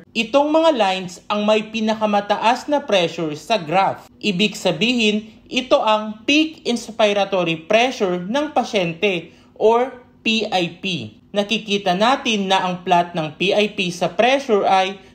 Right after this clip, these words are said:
twenty-five centimeter water. Bakit naging twenty-five centimeter water ang P I P natin?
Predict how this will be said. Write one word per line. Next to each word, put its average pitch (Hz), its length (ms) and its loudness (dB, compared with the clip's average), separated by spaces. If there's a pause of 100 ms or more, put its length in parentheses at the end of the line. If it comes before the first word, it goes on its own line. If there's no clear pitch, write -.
(120)
twenty-five 262 800 0 (160)
centimeter 196 800 -2
water. 135 720 0
Bakit 302 400 0
naging 294 480 0
twenty-five 226 480 2
centimeter 202 640 -2
water 180 400 2
ang 180 160 -4
P 175 160 -2
I 175 160 0
P 185 80 -4
natin? 147 560 -2